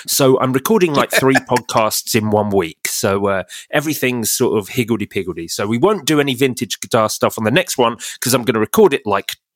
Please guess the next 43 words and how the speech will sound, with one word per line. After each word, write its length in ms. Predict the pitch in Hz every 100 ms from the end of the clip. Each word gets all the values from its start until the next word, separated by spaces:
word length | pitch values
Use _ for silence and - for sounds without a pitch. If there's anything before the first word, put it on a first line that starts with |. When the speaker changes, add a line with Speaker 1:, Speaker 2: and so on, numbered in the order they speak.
| -
Speaker 1:
in 180 | 101 117
a 60 |
couple 280 | - 113 117
of 140 | 104
days, 380 | 101 139 131 120
and 360 | - 104 104 90 -
you 160 | 113
guys 300 | 113 107 104
won't 160 | 107 95
have 100 | 95
decided 440 | 98 - 90 76
what 120 | -
color 200 | - 87
you 100 | 82 82
want 140 | 76 _
yet. 140 | -
So 260 | - - 78 - - - -
there's 260 | 147 147 -
Speaker 2:
Which 80 | 131
Speaker 1:
full 80 |
Speaker 2:
means, 160 | 135 127
Speaker 1:
disclosure 260 | 113 107 123
Speaker 2:
uh, 100 | 131
Speaker 1:
there. 300 | 127 131 135 -
Speaker 2:
if 140 | 123 117
you 100 | 113
wanna 220 | 143 139
know 100 | 135
why 200 | 127 120
Joe 200 | 127 131
doesn't 300 | 127 123 98
cover 340 | 131 123 120
any 220 | - 123 131
of 140 | 113
the 100 | 98
new 240 | 107 156
releases 520 | 160 127 113 - 104 101
that 180 | 98
came 240 | - 156 143
out 300 | 120 110 -
<laughs> 0 |
next 440 | 98 98 135 -
week. 240 | 123 107